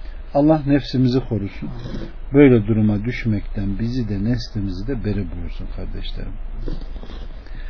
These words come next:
Yine Allah'ın kitabına gittiğimizde Allah Azze ve Celle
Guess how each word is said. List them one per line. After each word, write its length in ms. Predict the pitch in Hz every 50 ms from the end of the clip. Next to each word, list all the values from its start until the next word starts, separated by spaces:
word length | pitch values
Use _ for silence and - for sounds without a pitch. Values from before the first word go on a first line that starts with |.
| - - - - - - - - - - -
Yine 240 | - 214 220 214 214
Allah'ın 440 | - 180 170 180 190 185 196 202 185
kitabına 640 | - - - - 151 147 135 123 123 123 120 113 123 127 135
gittiğimizde 800 | 131 151 151 - - - 139 127 117 113 113 107 101 110 151 165 - - - - - - - - - - - -
Allah 460 | - 156 160 170 180 196 185 165 160 147
Azze 300 | 139 123 120 120 113 110
ve 120 | 107 104
Celle 480 | 104 120 156 170 156 135 123 143 190